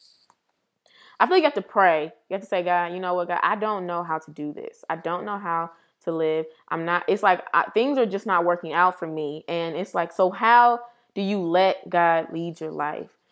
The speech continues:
You have to start to listen to your heart. You have to let God, you have to listen to your heart. And when you allow God, when you start listening to your heart, God will lay things on your heart.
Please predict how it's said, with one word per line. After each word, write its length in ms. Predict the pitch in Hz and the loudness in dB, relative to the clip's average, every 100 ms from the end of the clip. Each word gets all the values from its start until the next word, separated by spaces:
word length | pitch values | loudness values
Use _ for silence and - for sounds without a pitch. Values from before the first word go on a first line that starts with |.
| _ | _
You 140 | 190 247 | -4 0
have 160 | 320 | 2
to 100 | 247 | 0
start 480 | 226 208 196 - - | 2 4 4 0 -6
to 100 | 180 | -4
listen 560 | 165 170 170 175 170 175 _ _ | -2 -2 -4 -10 -10 -12 _ _
to 120 | 185 | -10
your 200 | 156 151 | -8 -8
heart. 440 | 143 60 - _ _ _ _ _ _ _ _ | -4 -4 -6 _ _ _ _ _ _ _ _
You 100 | 190 | 2
have 160 | 233 240 | 4 4
to 160 | 180 | 0
let 300 | 165 180 165 | 2 0 2
God, 320 | 175 170 160 | 2 2 2
you 60 | 214 | 2
have 120 | 254 | 4
to 140 | 240 190 | 4 2
listen 280 | 185 226 262 | 0 -2 -2
to 120 | 302 | 0
your 140 | 247 | 0
heart. 400 | 233 202 170 160 - | 2 4 4 2 -4
And 100 | 170 | -6
when 140 | 175 | -4
you 160 | 190 294 | -2 2
allow 300 | 233 208 202 | 4 4 4
God, 340 | 190 185 180 - _ _ _ _ _ _ _ _ _ | 2 0 0 -4 _ _ _ _ _ _ _ _ _
when 160 | 196 220 | -6 -2
you 100 | 285 | 4
start 200 | 302 233 | 6 6
listening 240 | - 240 | 2 -2
to 100 | 247 | 0
your 140 | 196 | 0
heart, 340 | 185 190 190 - | 4 4 4 4
God 240 | 170 220 | 4 4
will 120 | 196 | 2
lay 200 | 165 165 | 0 -2
things 260 | 170 165 151 - | -4 -10 -12 -8
on 240 | 147 151 | -8 -8
your 120 | 135 | -12
heart. 360 | - 87 95 | -10 -10 -10